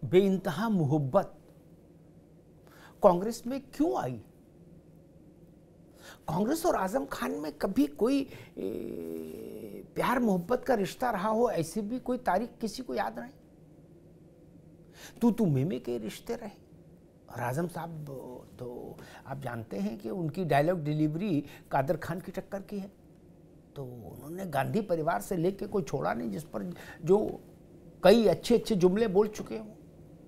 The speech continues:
फिर अचानक से कांग्रेस के दिल में ये हूल क्यों उठी कि आजम खान साहब के साथ जाति हो रही है और हम जाएंगे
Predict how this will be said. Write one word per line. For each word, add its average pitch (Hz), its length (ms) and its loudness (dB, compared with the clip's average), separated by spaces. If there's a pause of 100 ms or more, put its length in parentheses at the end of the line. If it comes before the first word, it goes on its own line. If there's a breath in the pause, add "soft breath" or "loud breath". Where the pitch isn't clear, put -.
(880 loud breath)
फिर 370 140 12
अचानक 277 500 4
से 302 400 8
कांग्रेस 302 840 6
के - 140 2 (680)
दिल 294 280 10
में 311 180 6
ये 320 180 10 (380)
हूल 320 280 12
क्यों 285 340 8
उठी 247 300 4 (1000)
कि 240 80 8
आजम 240 320 10
खान 226 260 0
साहब 202 380 2 (560)
के - 80 6
साथ 185 220 6 (1000)
जाति 165 360 6
हो 165 160 10
रही 180 200 8
है 285 160 12 (200 loud breath)
और 185 80 4
हम 180 220 2
जाएंगे 202 540 4